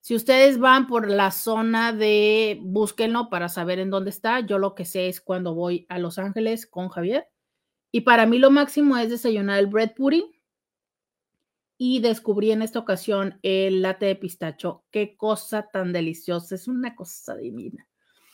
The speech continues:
Pero no, La Sirenita, yo paso de La Sirenita. Dice, "Si hay un mínimo de agua y para personas mayores hacen, que hacen el trámite, el agua es gratis, cierto consumo". Sí,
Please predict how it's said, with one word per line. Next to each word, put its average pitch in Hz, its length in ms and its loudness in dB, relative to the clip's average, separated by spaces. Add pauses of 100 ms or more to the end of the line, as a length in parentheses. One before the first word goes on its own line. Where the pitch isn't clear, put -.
(680)
Pero 226 500 6
no, 214 280 0 (280)
La 208 180 -2
Sirenita, 208 960 0 (240)
yo 214 340 -2
paso 175 300 -2
de 151 80 -2
La 156 100 -6
Sirenita. - 640 -10 (1040)
Dice, 254 400 10
"Si 294 180 6
hay 294 240 8
un 349 160 8
mínimo 302 360 8
de 233 100 6
agua 220 460 6
y 233 100 -2
para 220 240 0
personas 220 400 -2
mayores 220 480 0
hacen, 208 520 -6
que 196 140 0
hacen 185 240 -4
el 220 140 -4
trámite, 220 600 -2
el 185 140 0
agua 175 220 0
es 180 100 -4
gratis, 190 580 -4
cierto 170 440 -8
consumo". 160 520 -10 (340)
Sí, - 180 2